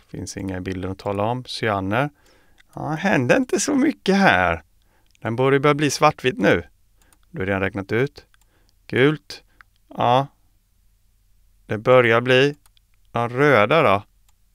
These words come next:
Ja, alltså, det går ju inte riktigt.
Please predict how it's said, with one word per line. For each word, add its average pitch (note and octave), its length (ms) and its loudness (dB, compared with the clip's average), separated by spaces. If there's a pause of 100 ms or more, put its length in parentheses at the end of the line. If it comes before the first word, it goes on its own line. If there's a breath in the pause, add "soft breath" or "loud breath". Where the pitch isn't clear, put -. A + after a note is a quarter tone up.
(1000)
Ja, - 240 -4
alltså, - 340 -4 (400)
det E3 100 0
går D3 180 2
ju F3 60 2
inte G3+ 200 -2
riktigt. - 480 -6